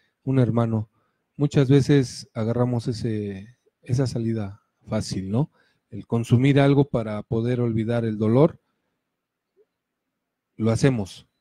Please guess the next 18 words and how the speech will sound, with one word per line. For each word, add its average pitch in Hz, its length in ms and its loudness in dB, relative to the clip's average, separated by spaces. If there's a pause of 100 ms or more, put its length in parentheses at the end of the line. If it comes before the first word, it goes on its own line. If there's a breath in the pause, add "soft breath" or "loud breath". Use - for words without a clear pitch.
pero 107 580 0
¿a 98 100 -6
qué, 135 320 -4
a 123 100 -6
qué 170 140 4
consecuencia? 117 840 0
¿A 120 80 -10
qué 143 140 0
grado? 123 440 0 (480)
Porque 98 760 -6
no 139 120 0
nos 185 120 2
ponemos 139 300 0
a 107 60 0
pensar 110 380 -4
en 104 160 -6
eso, 120 240 -8
¿no? 123 160 -6